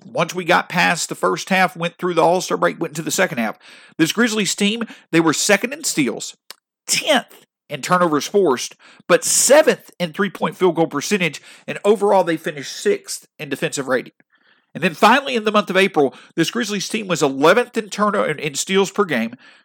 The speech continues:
twenty-first in turnovers forced, ninth in defending the three, and sixteenth overall in defensive rating. So as the trends show, when it comes to turnovers being forced per month, the Grizzlies have ranked first in the league,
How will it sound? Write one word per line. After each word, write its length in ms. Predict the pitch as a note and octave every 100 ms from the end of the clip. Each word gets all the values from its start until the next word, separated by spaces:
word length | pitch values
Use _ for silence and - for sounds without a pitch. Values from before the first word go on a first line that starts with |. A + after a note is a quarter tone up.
| -
twenty-first 720 | - A3 D4 - B3 G3 -
in 120 | D#3
turnovers 480 | C#3 F#3+ E3 D3 A#2+
forced, 440 | - E3 B2 - - _ _ _
ninth 680 | - C#3+ A3 D#4 G#3+ _ - _ _ _ _ _ _
in 460 | A3 B3+ A3 G3 F3+ _ _ _ _ _ _ _ _ _
defending 380 | E3+ A3 G3 D#3
the 100 | B3
three, 460 | - F#3+ B2+ A2+ _ _ _ -
and 160 | C#3+
sixteenth 560 | - A3+ A3 - F#3+ E3
overall 600 | E3+ C#3+ C#3+ A#2+ G2 _ _ _
in 120 | - C3+
defensive 400 | C#3 D3+ - A#2+
rating. 320 | G2+ G2+ - _ _ _ _ _ -
So 160 | A#3+ B3
as 300 | B3+ E4+ D#4+
the 100 | E4
trends 400 | - C4+ C4 A3
show, 420 | - A#3+ C3+ A2+ - - -
when 140 | G3
it 100 | A3+
comes 280 | G#3+ C4+ A#3
to 100 | A3
turnovers 480 | - G#3+ G#3+ G3 F3+
being 180 | F#3+ F3
forced 540 | - B3+ G3+ - -
per 200 | - A#3+
month, 300 | A#3+ F#3+ C3
the 80 | D#3+
Grizzlies 380 | D3 G#3 F#3+ E3
have 160 | D#3
ranked 260 | C#3 B2 -
first 400 | - G#3 B3 -
in 100 | C4+
the 60 | C4
league, 400 | C4 C#4 A3+